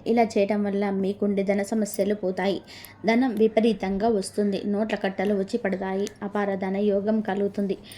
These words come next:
కనుక మీరు కూడా పంచమి తిథి రోజున బీరువా కింద ఈ విధంగా ధనం, తమలపాకులు పెట్టి ధనలాభాన్ని పొంది ఆనందంగా జీవించండి. ఆదివారము పంచమి. గ్లాసుడు కుంకుమ నీళ్ళతో ఇలా చేస్తే ఇరవై నాలుగు గంటల్లో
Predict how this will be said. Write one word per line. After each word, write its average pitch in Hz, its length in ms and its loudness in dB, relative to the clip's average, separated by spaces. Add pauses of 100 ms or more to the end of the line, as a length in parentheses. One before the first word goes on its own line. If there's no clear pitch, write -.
(420)
కనుక 220 360 2 (140)
మీరు 214 240 4
కూడా 208 400 2
పంచమి 214 460 0
తిథి 214 280 2
రోజున 208 340 2 (580)
బీరువా 226 320 4
కింద 220 300 2 (160)
ఈ 220 140 4
విధంగా 208 360 4
ధనం, 196 300 0 (100)
తమలపాకులు 214 600 0
పెట్టి 196 380 2
ధనలాభాన్ని 190 760 -2
పొంది 196 340 -2 (140)
ఆనందంగా 196 560 0
జీవించండి. 196 680 0 (760)
ఆదివారము 220 680 2
పంచమి. 196 500 0 (440)
గ్లాసుడు 226 480 2
కుంకుమ 214 380 2
నీళ్ళతో 196 460 2
ఇలా 202 160 0
చేస్తే 202 400 0 (600)
ఇరవై 220 260 4
నాలుగు 208 380 2
గంటల్లో 220 420 4